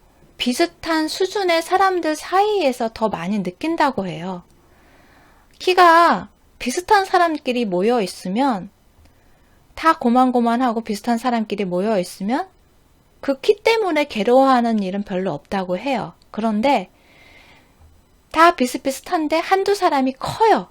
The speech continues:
아주 키가 크거나 아주 날씬하거나 그런 다른 사람이 끼어들게 되면 거기서 불안감과 불만족감과 질투심이 생긴다고 해요.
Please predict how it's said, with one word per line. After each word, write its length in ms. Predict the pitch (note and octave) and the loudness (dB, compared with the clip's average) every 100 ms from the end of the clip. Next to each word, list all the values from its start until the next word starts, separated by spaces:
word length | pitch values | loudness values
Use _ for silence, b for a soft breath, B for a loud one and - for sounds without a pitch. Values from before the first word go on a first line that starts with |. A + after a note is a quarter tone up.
| _ | _
아주 280 | G#3 A3 A#3 - | -8 -6 -6 -8
키가 280 | - D#4 D4 | -2 -2 -2
크거나 480 | - E4 C#4 C4+ | -4 -2 0 0
아주 200 | G3 G#3 | -2 -4
날씬하거나 880 | G3 F#3 A3+ D4 C4+ A3+ G3+ G3+ G3 B B B | -2 -2 -2 -2 -2 -2 -4 -6 -6 B B B
그런 420 | - A#3+ A#3+ A3 b b b b _ | -2 2 2 0 b b b b _
다른 500 | - A#3 C4 G3+ G3 _ _ | 0 4 4 2 -4 _ _
사람이 640 | - D#4 E4 D4 C#4 C#4+ _ _ _ _ _ _ _ _ _ _ _ _ _ _ - | -2 2 2 2 0 -2 _ _ _ _ _ _ _ _ _ _ _ _ _ _ -2
끼어들게 540 | F4 G4 F#4 C4+ B3+ | 6 6 6 4 4
되면 540 | B3 F3 A3+ C#4+ F#3 G3 _ _ | 2 -2 2 2 0 -8 _ _
거기서 640 | - B3 D4+ D4 D#4+ G4 - - | -2 -2 0 0 2 2 -2 -14
불안감과 800 | A3 A#3+ A#3 A3+ G3 F#3+ C#4+ E4+ _ | 2 2 4 0 -2 0 -2 -2 _
불만족감과 1300 | - A#3 G#3+ - F3 F3 F#3 G3 G3 F3+ F#3 C#4 A4 b b _ | -4 -4 -4 -6 -4 -2 -4 -6 -6 -6 0 0 0 b b _
질투심이 760 | - E4+ F4 F#4+ F#4 D4 A#3 C#4 | -2 0 2 -2 -2 -2 -2 -4
생긴다고 640 | - E4 G4 F4 G#3 F#3+ | -8 -6 -4 -4 -6 -8
해요. 360 | A#3+ C#4 E3+ | -6 -4 -4